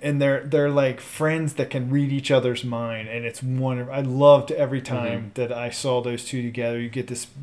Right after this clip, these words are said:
Speaker 1: you, you, you know, it's an uplifting, good
Speaker 2: Yeah.
Speaker 1: feeling.
Speaker 2: Well, it'd
Speaker 1: Um,
Speaker 2: be
Speaker 1: and they get along with each other. They
Speaker 2: Yeah.
Speaker 1: finish each other's sentences.
Speaker 2: Well, she was like her, um, she was her coping mechanism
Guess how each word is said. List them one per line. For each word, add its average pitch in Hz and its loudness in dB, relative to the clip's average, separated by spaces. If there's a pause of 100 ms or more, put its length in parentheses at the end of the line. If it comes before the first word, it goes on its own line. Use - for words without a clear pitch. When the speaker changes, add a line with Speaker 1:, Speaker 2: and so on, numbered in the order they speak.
Speaker 1:
you, 135 -8
you, 135 -6 (460)
you 139 -6
know, 110 -8 (100)
it's 131 -10
an 123 -6 (540)
uplifting, 143 4
good 139 8
Speaker 2:
Yeah. - 0
Speaker 1:
feeling. 131 2 (180)
Speaker 2:
Well, 214 8
it'd 123 6
Speaker 1:
Um, 120 8
Speaker 2:
be - 0
Speaker 1:
and 139 4
they 131 6
get 135 6
along 135 8
with 127 0
each 127 0
other. 123 10
They 117 2
Speaker 2:
Yeah. 139 8
Speaker 1:
finish 135 4
each 123 0
other's 120 6
sentences. 127 -2 (240)
Speaker 2:
Well, 170 2
she 214 6
was 196 4
like 151 2
her, 147 4
um, 110 0 (1040)
she - 0
was 147 4
her 127 0 (120)
coping 139 4
mechanism 98 -4